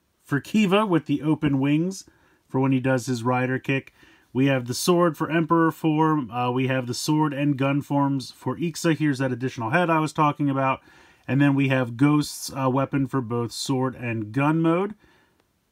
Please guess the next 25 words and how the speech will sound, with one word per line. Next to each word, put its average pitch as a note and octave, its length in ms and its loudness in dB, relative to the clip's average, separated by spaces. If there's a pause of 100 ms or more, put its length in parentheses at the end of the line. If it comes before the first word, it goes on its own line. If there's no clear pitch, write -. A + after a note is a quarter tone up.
(880)
And B2+ 140 0
then B2+ 180 0
this C#3 220 0
is A#2 240 -2
the, B2 300 -2
uh, A2 200 -4
sunglass G#2 640 -4
slasher, G2+ 580 -8
I G2+ 60 -6
believe, G#2 340 -6
for G2+ 80 -12
the G2 100 -10
boost G2 320 -10
form. E2+ 300 -14
So A2 200 -8
a G#2+ 40 -6
lot E3 220 0
of A#3 60 -2
great F3+ 200 2
accessories A2+ 560 -6
in F#2+ 60 -8
here. G2 180 -6
Very, A#2 280 -6
very A2 280 -8
cool. G2 280 -10